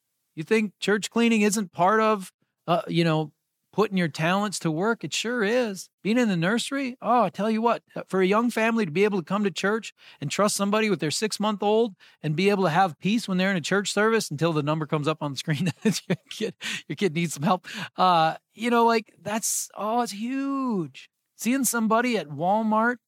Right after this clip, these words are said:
who needs an encouraging word and having the courage to say, "Hey, I, I just feel like God wants you to know that he sees what you're going through." Like, to be able to share something like that with somebody, why wouldn't you wanna do that?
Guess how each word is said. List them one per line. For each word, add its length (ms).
who 100
needs 260
an 60
encouraging 640
word 260
and 80
having 200
the 80
courage 440
to 100
say, 280
"Hey, 260
I, 140
I 100
just 240
feel 180
like 260
God 200
wants 320
you 100
to 100
know 340
that 180
he 100
sees 320
what 140
you're 80
going 260
through." 320
Like, 240
to 60
be 140
able 140
to 40
share 280
something 260
like 160
that 160
with 100
somebody, 560
why 120
wouldn't 240
you 60
wanna 160
do 180
that? 180